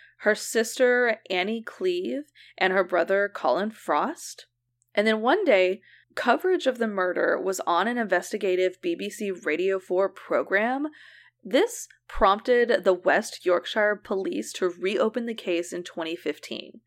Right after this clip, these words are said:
fifty years after the killing. So, when Elsie was killed, Colin was only six years old,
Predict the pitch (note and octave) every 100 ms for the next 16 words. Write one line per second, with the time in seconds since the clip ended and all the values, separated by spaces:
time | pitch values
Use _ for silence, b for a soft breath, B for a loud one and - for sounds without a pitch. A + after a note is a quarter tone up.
0 | _ - - A#3+ B3 B3 A3 F#3 E3 E3
1 | D3 - E3+ - - - - _ _ _
2 | _ - - - A#3+ A3+ A3+ - G#3 A#3
3 | A3 C4 D4+ E4+ C#4+ - F#3+ E3+ E3 -
4 | - F3 F#3+ B3+ B3+ A#3 G#3 G#3 - F3+
5 | - - B3+ A#3+ E3+ E3 F3